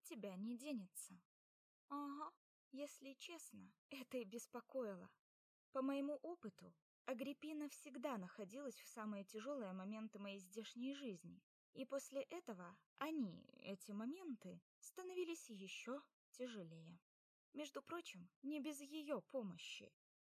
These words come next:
Оставалось надеяться лишь на ее благоразумие и наши договоренности. Только на душе все равно было муторно. Так, с тяжелым сердцем я помогала собирать в дорогу продукты,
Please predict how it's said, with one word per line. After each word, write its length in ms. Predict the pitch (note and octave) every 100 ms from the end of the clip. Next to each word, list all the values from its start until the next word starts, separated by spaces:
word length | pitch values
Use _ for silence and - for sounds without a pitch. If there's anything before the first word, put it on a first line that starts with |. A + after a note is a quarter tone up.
| -
Оставалось 560 | D4+ - E4+ G4+ F#4+ A#3+
надеяться 580 | A#3+ A#3 C#4+ C#4 -
лишь 260 | A3+ B3 -
на 200 | G#3+ G#3+
ее 160 | G#3 A3+
благоразумие 840 | G#3+ G3+ G#3+ G#3+ G3+ B3+ G3 F#3 - _
и 100 | A#3
наши 320 | F#3+ E3+ -
договоренности. 1000 | A#3+ A3 C4+ C#4+ A3+ D#3+ F3 - - E3 - _ _ _
Только 460 | - G#3+ - G#3+ - - _ _
на 120 | A3+ A3+
душе 280 | A#3 -
все 180 | F#3+ -
равно 260 | A3 B3+ A#3
было 200 | F3+ F#3
муторно. 500 | G#3+ G3 F3+ F3 F3 _ _ _ _ _ _ -
Так, 320 | D#4+ - - _
с 140 | -
тяжелым 440 | - A#3+ A#3 A3 G#3
сердцем 640 | - C#4+ C#4+ - C4 B3+
я 200 | A3 A#3+
помогала 480 | - A3 F#3 F#3+ F#3+
собирать 420 | - F#3+ G3 F#3
в 80 | F3
дорогу 320 | F#3 F#3 F3+
продукты, 640 | - E3 E3 A#3 - A3+